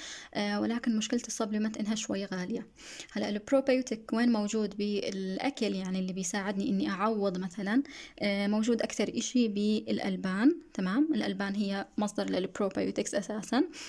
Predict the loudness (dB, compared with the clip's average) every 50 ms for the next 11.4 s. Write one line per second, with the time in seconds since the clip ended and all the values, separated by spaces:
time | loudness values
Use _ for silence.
0 | -14 -14 -16 -18 -18 _ -4 -2 0 2 2 2 2 2 2 2 2 0 0 0
1 | -2 -2 0 0 -2 0 -2 -2 0 0 2 2 2 2 0 2 4 4 4 4
2 | 2 -4 -16 _ _ _ _ _ _ _ _ _ _ _ _ _ _ _ _ _
3 | _ _ _ -18 -20 -20 _ _ -2 0 2 2 2 2 2 2 2 4 4 6
4 | 6 6 4 2 0 0 0 0 0 2 2 2 4 4 4 4 4 2 2 2
5 | 2 2 0 0 -2 -4 -2 0 0 0 0 0 0 0 2 2 2 2 2 2
6 | 2 2 0 -2 -2 -2 0 2 2 2 0 -2 -6 -16 _ _ -16 -4 -2 0
7 | 0 2 2 2 0 0 0 0 0 0 0 0 0 -2 -2 0 2 2 2 4
8 | 4 2 2 2 0 -2 -2 -4 -4 -2 -2 -2 0 0 0 0 0 0 -2 -2
9 | 0 -2 -2 0 -2 -4 -2 0 0 0 0 0 0 0 0 2 2 2 2 2
10 | 2 0 0 0 0 0 0 0 0 0 -2 -4 -10 -16 -20 -20 -20 -20 -20 -6
11 | -2 0 2 2 2 2 0